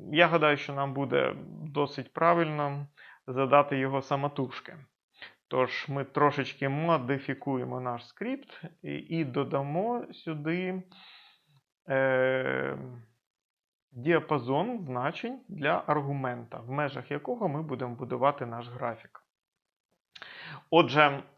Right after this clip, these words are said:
е, давайте на-, е, напишемо ось побудов-, графік побудувати в окремому вікні. Е, для, е, аргумента, е,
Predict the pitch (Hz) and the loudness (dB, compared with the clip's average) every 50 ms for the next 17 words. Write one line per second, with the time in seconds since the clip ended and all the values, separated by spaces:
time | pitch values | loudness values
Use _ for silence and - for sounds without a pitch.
0 | - - 156 139 139 139 135 127 120 127 151 151 147 139 135 135 131 127 131 131 | -8 0 2 4 6 6 6 4 4 4 6 8 8 6 6 4 0 0 0 -2
1 | 135 143 147 143 147 - - _ _ _ _ _ _ _ _ _ - 139 135 135 | 0 -2 -2 -2 -4 -10 -20 _ _ _ _ _ _ _ _ _ -6 -2 -2 0
2 | 135 135 135 135 147 151 147 147 147 147 - 127 - - - 123 123 123 123 127 | 0 -2 -2 0 -2 -2 -2 -2 -2 -2 -2 -2 -4 -4 -6 -4 -4 -4 -4 -4
3 | - - 135 131 127 120 - - - - - - - - - - 135 120 135 120 | -6 -6 -6 -6 -6 -6 -10 -16 -20 -20 -20 -20 -20 -10 -6 -4 -2 -2 0 0
4 | 139 139 135 - 127 147 156 151 151 139 - - 135 131 120 135 127 135 131 127 | 0 -2 -2 2 6 6 6 6 6 2 -4 -2 -4 -4 -2 -2 0 2 4 2
5 | 127 - 131 120 131 127 - - 131 131 127 127 127 139 143 160 185 180 - 226 | 2 0 -2 -4 -4 -2 0 0 0 0 0 -2 -4 -4 -4 -6 -6 -6 -6 -6
6 | 247 262 302 294 _ _ _ _ _ _ _ _ _ - - - - - - - | -6 -8 -8 -12 _ _ _ _ _ _ _ _ _ -18 -16 -16 -18 -20 -20 -20
7 | - - _ _ _ - 139 131 131 127 127 131 127 123 117 110 120 143 151 156 | -20 -20 _ _ _ -2 0 4 4 6 6 6 6 4 0 -2 0 2 4 6
8 | 151 139 127 127 131 135 151 160 151 _ - 170 - _ _ _ _ _ _ - | 6 6 6 4 2 -2 -6 -12 -16 _ -20 -20 -20 _ _ _ _ _ _ 0
9 | 135 135 135 131 131 127 127 131 135 143 - - - _ _ _ - 156 160 160 | 2 2 2 2 2 0 -2 -4 -6 -8 -12 -20 -20 _ _ _ 6 8 8 8
10 | 156 156 143 143 160 165 170 165 135 127 127 120 - 131 131 131 143 151 - - | 6 4 0 0 0 0 2 2 2 2 0 -4 -4 -4 -4 -4 -6 -8 -14 -18
11 | _ _ _ _ _ _ - - - _ _ _ _ _ _ _ _ _ _ _ | _ _ _ _ _ _ -20 -20 -20 _ _ _ _ _ _ _ _ _ _ _
12 | _ _ _ _ _ _ _ _ _ _ _ _ _ _ _ _ _ _ _ _ | _ _ _ _ _ _ _ _ _ _ _ _ _ _ _ _ _ _ _ _
13 | _ _ _ - 127 127 127 123 127 131 131 123 123 120 120 - | _ _ _ -8 -8 -6 -6 -6 -6 -6 -8 -8 -8 -8 -10 -10